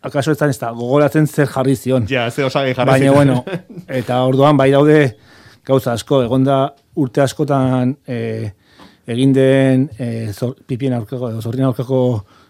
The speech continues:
Speaker 1: lozio bat, ez? Bere garaian, ba, lindanoarenkin egin zen, eta lindanoaren, eh, debekuarekin, pues, azkenean,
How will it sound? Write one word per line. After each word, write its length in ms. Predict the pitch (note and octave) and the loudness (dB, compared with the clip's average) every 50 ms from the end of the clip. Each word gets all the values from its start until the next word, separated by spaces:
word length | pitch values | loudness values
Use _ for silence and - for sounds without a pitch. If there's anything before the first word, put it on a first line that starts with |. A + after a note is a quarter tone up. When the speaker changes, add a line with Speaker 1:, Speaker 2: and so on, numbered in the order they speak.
| _ - | _ -6
Speaker 1:
lozio 380 | - B2+ A2+ - - C#3+ C#3 C3 | -4 -4 -4 -2 0 2 2 4
bat, 260 | C3 C3+ D3 E3 - - - - _ _ _ _ _ - | 4 6 4 4 2 -2 -20 -20 _ _ _ _ _ -8
ez? 180 | C3 C#3 D#3+ D3 | -6 -6 -6 -4
Bere 200 | C3 A#2 B2+ A2+ | -6 -6 -6 -6
garaian, 260 | A2+ A#2+ B2 B2+ A#2+ | -4 -4 -2 -4 -4
ba, 100 | A2 A2+ | -4 -6
lindanoarenkin 1120 | A2+ G#2+ A#2 A#2+ A#2+ A#2+ B2 B2 B2 B2 B2 B2 B2+ B2+ B2+ C3 C3 C3+ C3+ - C#3 C3+ | -6 -6 -4 -4 -2 -2 -2 -2 -2 -2 -2 -2 0 0 2 0 0 -2 -2 -2 -2 0
egin 260 | C3+ C3 C#3 C#3+ C#3 B2+ | 2 2 2 2 0 2
zen, 220 | - D#3+ E3 E3+ D#3+ | 2 2 2 2 0
eta 100 | - B2 | 0 -2
lindanoaren, 640 | A#2 A#2+ A#2 B2 B2+ B2 B2+ B2 B2 B2+ C3 C3+ C3+ | -4 -2 -2 0 0 0 0 0 0 0 0 0 0
eh, 320 | B2+ B2+ C3 B2 A#2+ A2+ - _ _ _ - - - _ _ _ _ | 0 0 -2 -2 -2 -4 -8 _ _ _ -20 -20 -20 _ _ _ _
debekuarekin, 720 | - C3 C3 C3+ C3 - C#3 C3+ C3+ C3+ B2+ C#3 D#3+ E3+ E3+ | -2 0 0 0 0 0 0 0 2 0 0 2 0 0 2
pues, 140 | D3+ B2+ B2 | 0 -2 -4
azkenean, 580 | A#2 - - C#3 C3 C3+ C#3 C#3+ D3+ E3+ G#3 | -6 -6 -4 -2 0 2 2 2 2 0 -2